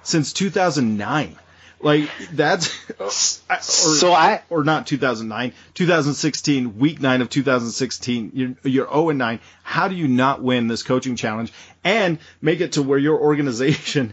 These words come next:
Speaker 1: <laughs> has to create a special position for somebody <laughs> to assist a head N F L coach <laughs>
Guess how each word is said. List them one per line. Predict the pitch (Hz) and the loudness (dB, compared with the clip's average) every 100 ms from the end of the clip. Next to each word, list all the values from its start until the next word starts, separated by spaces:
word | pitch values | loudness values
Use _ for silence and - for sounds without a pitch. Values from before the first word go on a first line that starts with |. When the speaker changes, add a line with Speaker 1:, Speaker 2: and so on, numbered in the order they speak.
| - - | -12 -20
Speaker 1:
<laughs> | _ | _
has | 190 175 | -4 -2
to | 190 | -4
create | - 185 180 | 0 2 2
a | 165 | 0
special | - - 170 196 175 | -2 0 2 0 -2
position | 143 117 110 160 - 110 85 _ - - | -2 -2 0 0 0 -4 -8 _ -20 -20
for | - 165 | -4 -2
somebody | 139 - - 175 160 - | 0 -2 0 0 0 -2
<laughs> | |
to | - 175 190 | -2 2 2
assist | 147 190 196 - - | 2 0 0 -2 -6
a | 151 | -2
head | 143 165 165 165 | 0 2 2 2
N | 156 | 0
F | 151 147 | 0 0
L | 151 | -2
coach | 156 151 147 139 - - - - - - | -2 -4 -4 -6 -12 -14 -18 -18 -8 -2
<laughs> | 151 - 156 | -2 -4 -14